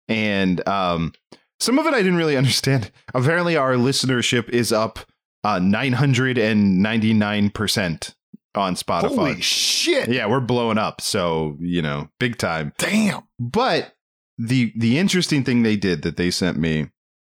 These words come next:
Speaker 1: is they told us the countries that listen to our show.
Speaker 2: Ooh,
Speaker 1: Right.
Speaker 2: spicy.
Speaker 1: Which I will say, uh, you know,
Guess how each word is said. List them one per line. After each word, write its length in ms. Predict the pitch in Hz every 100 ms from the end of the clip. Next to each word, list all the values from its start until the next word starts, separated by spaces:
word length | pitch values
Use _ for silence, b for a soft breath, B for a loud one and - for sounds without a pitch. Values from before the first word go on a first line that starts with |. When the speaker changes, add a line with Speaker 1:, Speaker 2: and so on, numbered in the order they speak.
| _ _ -
Speaker 1:
is 380 | 120 107 92 90
they 120 | 104
told 320 | - 127 135
us 460 | 87 82 - - - _ -
the 100 | 101
countries 760 | - 160 190 - - - - - - _ _ _ _ _ -
that 120 | 87
listen 260 | 76 - 67
to 100 | 60
our 120 | 57
show. 380 | - 64 64 - _ _ -
Speaker 2:
Ooh, 680 | 143 143 202 302 339 339 147 123
Speaker 1:
Right. 80 | 113 127 147 143
Speaker 2:
spicy. 520 | 127 117 107 90 80 78 B _
Speaker 1:
Which 180 | 143 151
I 120 | 107 151
will 300 | 156 285 330
say, 580 | - 214 143 113 113 _ _ _ _ _ -
uh, 540 | 123 113 101 90 82 - _
you 180 | 135 156
know, 320 | 151 113 -